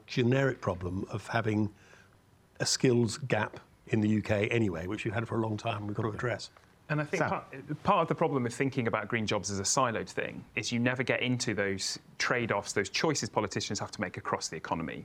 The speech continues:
Speaker 2: So to give one example, we need all of the electrical engineers to do everything, to do what Sean says, whether it's in the I T revolution in A I, whether it's in finance, whether it's in energy. A lot of electrical engineers are currently employed at Hickley Point,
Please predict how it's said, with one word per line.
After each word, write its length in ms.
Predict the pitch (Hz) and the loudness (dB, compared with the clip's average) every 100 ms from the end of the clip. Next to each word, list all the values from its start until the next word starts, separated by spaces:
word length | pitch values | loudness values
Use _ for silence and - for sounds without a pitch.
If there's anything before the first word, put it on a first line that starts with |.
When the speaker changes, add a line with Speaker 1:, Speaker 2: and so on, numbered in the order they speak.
| - | -4
Speaker 2:
So 200 | - 113 | -2 0
to 100 | - | 0
give 140 | 139 | 2
one 160 | 143 135 | 2 2
example, 640 | 107 113 101 - - 147 - - - - - _ - | 2 2 0 -2 -4 -4 -6 -18 -18 -20 -20 _ 2
we 180 | 127 | 4
need 400 | 170 120 98 113 - _ _ - | 6 4 2 -2 -6 _ _ 4
all 220 | 180 165 | 6 8
of 100 | 123 113 | 6 4
the 100 | 107 | 2
electrical 400 | 98 - - 104 | 0 -2 0 0
engineers 480 | 98 98 - 98 | 0 0 -2 -2
to 140 | - 117 | -2 2
do 160 | 113 | 4
everything, 280 | 113 98 95 | 4 2 -2
to 120 | 98 | 0
do 100 | 117 | 2
what 140 | 117 - | 4 4
Sean 180 | 123 107 | 2 2
says, 420 | - 98 98 - | 2 2 2 2
whether 240 | 104 104 | 2 2
it's 120 | 101 | 2
in 80 | 107 | 2
the 100 | 104 | 2
I 100 | 107 107 | 2 2
T 160 | 117 | 2
revolution 480 | 107 104 107 104 110 | 2 2 0 0 0
in 100 | 104 | 0
A 160 | 101 101 | 0 0
I, 320 | 101 98 98 | 0 2 2
whether 320 | 98 98 98 | 2 2 2
it's 220 | 101 - | 2 2
in 280 | 104 101 98 | 2 2 0
finance, 800 | - - 104 98 95 95 90 - | 0 2 2 2 0 -2 -2 0
whether 240 | 98 101 | 0 0
it's 160 | 95 - | 0 0
in 300 | 98 98 101 | 0 0 -2
energy. 560 | 113 110 101 - - 147 - - - - - _ - | -2 -4 -6 -8 -8 -10 -12 -20 -20 -20 -20 _ 0
A 80 | |
lot 260 | 135 185 170 | 2 2 2
of 100 | 147 170 | 0 0
electrical 380 | 90 143 - 131 | 2 0 0 -2
engineers 320 | 113 101 98 | 0 -2 -2
are 40 | - | -2
currently 280 | - 110 | -2 -2
employed 300 | 101 - 101 | -2 -2 -2
at 60 | - | -2
Hickley 300 | - 107 104 | -4 -4 -6
Point, 340 | - 101 - | -6 -8 -10